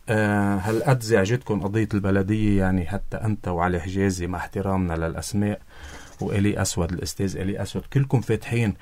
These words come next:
ومعتبرينها معركة. روحوا ابحثوا مزبوط وشوفوا مواقف البلدية ومواقف بشير مطر، بتعرفوا إنه مش آنية ومش موسمية ومش انتخابية بهذا الموضوع. شغلة تانية، يا سعادة النائب،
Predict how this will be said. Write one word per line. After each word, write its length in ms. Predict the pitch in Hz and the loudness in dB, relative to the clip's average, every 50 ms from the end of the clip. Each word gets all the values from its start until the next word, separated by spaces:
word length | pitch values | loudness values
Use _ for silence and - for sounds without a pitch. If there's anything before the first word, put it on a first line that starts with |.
| - - - - - | -10 -18 -4 2 6
ومعتبرينها 600 | - 113 110 - 123 110 123 131 135 127 120 113 | 6 6 8 6 4 6 8 6 6 6 6 4
معركة. 380 | 120 123 123 127 - - 120 | 4 4 4 4 2 0 4
روحوا 360 | 113 127 185 180 - - 131 | 8 10 10 10 10 8 6
ابحثوا 420 | 117 - - - - - - 151 135 | 4 4 6 6 6 6 8 8 8
مزبوط 440 | 127 120 104 113 123 139 147 143 127 | 8 6 4 6 6 6 6 6 2
وشوفوا 340 | 113 - 147 135 139 120 | 2 4 2 4 4 2
مواقف 380 | 110 110 110 120 139 117 - - | 2 2 2 2 2 2 0 -2
البلدية 500 | 110 107 110 107 110 107 101 107 101 95 | 0 0 2 2 2 2 2 2 2 4
ومواقف 300 | 92 92 95 123 139 135 | 4 4 4 4 4 4
بشير 340 | 120 117 - - 123 113 123 | 2 0 0 0 0 0 0
مطر، 260 | 120 117 - 117 120 | 0 0 0 -2 -2
بتعرفوا 320 | - - 110 104 - 113 | 0 -2 0 0 0 2
إنه 160 | 107 104 104 101 | 2 4 4 4
مش 220 | 107 120 - - | 2 0 0 0
آنية 380 | 156 127 117 120 123 120 120 117 | 0 2 2 4 2 2 2 2
ومش 240 | 117 123 - - | 2 2 2 2
موسمية 560 | 104 92 82 - - 82 78 73 76 67 62 - - - - - - - - - - - - - - - - | 0 0 -2 -2 -4 -6 -4 -4 -4 -4 -6 -6 -4 -2 -2 -2 -2 -4 -4 -4 -6 -8 -8 -8 -8 0 6
ومش 340 | 143 143 165 202 196 - 175 | 10 12 12 12 12 12 8
انتخابية 640 | 147 104 - 101 - - 82 71 85 80 78 80 - - - - - - - - - | 4 4 2 0 -2 -2 -4 -4 -4 -2 6 8 8 8 10 8 6 6 4 2 2
بهذا 280 | - 98 110 107 87 80 | 4 4 4 6 4 4
الموضوع. 400 | 76 78 71 71 69 - 64 - - - - - - - - - - - | 4 2 0 -2 -2 -4 -6 -6 -8 -10 -12 -12 -12 -12 -12 -10 -6 6
شغلة 340 | - - 190 196 202 196 170 | 10 12 12 12 12 10 8
تانية، 560 | - 170 175 175 156 143 127 123 123 131 135 - - - - - - - - - - | 8 6 6 8 8 6 6 4 2 0 -2 -4 -6 -8 -8 -8 -8 -10 -4 8 10
يا 560 | 143 160 170 165 151 127 113 104 90 82 - - - - - - | 12 12 12 12 12 10 8 6 2 -2 -6 -10 -16 -18 -18 -14
سعادة 460 | - - 113 101 117 127 123 117 - - | -4 2 4 6 6 6 6 4 2 2
النائب، 400 | 104 101 104 104 107 - 95 90 | 2 4 4 4 2 0 -2 -6